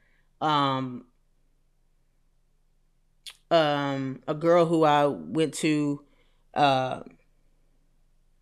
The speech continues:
we played on, in the, within the same organ-, uh, A A U organization, and she was,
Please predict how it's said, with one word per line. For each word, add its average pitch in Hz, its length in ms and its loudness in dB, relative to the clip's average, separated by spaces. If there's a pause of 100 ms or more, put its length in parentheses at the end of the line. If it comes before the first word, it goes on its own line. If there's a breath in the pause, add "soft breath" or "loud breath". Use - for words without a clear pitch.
(1000)
we 180 240 0
played 196 320 6
on, 165 160 4
in 165 180 2
the, 156 80 0
within 165 340 -2
the 147 80 -4
same 147 500 0
organ-, 147 320 -2
uh, 135 320 0
A 135 200 4
A - 40 0
U 139 220 0
organization, 127 840 -4
and 135 180 -6
she 151 160 -4
was, 135 280 -8